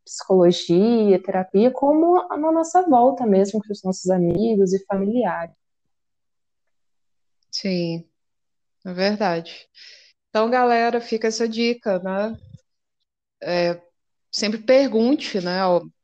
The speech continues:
Speaker 2: alguém próximo, né, como alguém próximo de você sempre vai te falar, né, alguma coisa, vai te dar um toque, né?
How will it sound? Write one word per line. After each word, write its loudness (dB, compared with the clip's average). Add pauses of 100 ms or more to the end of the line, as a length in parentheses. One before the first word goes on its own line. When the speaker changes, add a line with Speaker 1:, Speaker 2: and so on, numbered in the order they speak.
(160)
Speaker 2:
alguém -2
próximo, 0
né, -6 (1120)
como -6 (260)
alguém 0
próximo 0
de -4
você 0
sempre -2
vai 2
te -6
falar, 2
né, 0
alguma -2 (100)
coisa, 0
vai -2
te -12
dar -2
um -8
toque, -4
né? -6